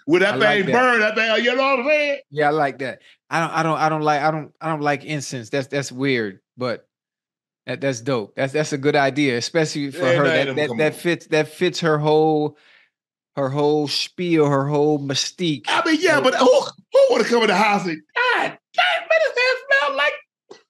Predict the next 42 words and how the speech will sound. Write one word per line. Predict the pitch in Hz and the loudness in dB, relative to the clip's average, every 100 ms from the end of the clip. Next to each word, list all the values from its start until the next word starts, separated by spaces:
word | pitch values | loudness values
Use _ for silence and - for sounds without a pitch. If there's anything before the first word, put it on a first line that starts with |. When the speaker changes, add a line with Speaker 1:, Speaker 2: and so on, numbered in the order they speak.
| _ | _
Speaker 2:
But | 156 160 | -10 -8
you, | 185 180 | -8 -6
you | 170 170 | -2 0
know | 165 | 4
what? | 180 175 _ _ | 2 0 _ _
You, | - 156 | -4 -2
you, | 151 156 156 | 0 -2 -4
it's, | 175 143 135 | -8 -8 -4
it's | 160 131 | -4 -2
hard | 175 190 | 2 2
to | 165 | 0
talk | 131 170 175 | -2 -2 -2
about | 180 185 | 0 0
it | 190 - | -2 -2
unless | 147 147 143 | -2 -2 -2
you | 151 | -2
actually | 139 143 - | -2 -2 -4
smell | 123 - 151 156 | -8 -4 -2 0
it | 143 | -2
or | 123 | -6
try | - - 156 135 | -6 0 0 0
it. | 110 - _ _ _ _ | -2 -10 _ _ _ _
So | - - | -8 -4
I, | 131 - | -4 -4
I, | 135 | -4
it's, | 135 135 | -4 -6
it's, | 113 147 123 | -8 -8 -6
it's | 143 127 - | -8 -4 -2
Speaker 1:
I | 214 233 | 2 2
ain't | 220 | 2
really | 220 196 | 0 2
tried | 214 196 | 2 2
to | 180 | 4
walk | 185 170 | 2 2
in | |
no | 175 175 | 2 2
house | 170 165 165 | 2 2 0
and | 160 156 | 0 -2
it | |
smell | 127 170 147 | -2 -2 2
like | 147 | 2
hoo-ha. | 131 156 104 | 0 -4 -4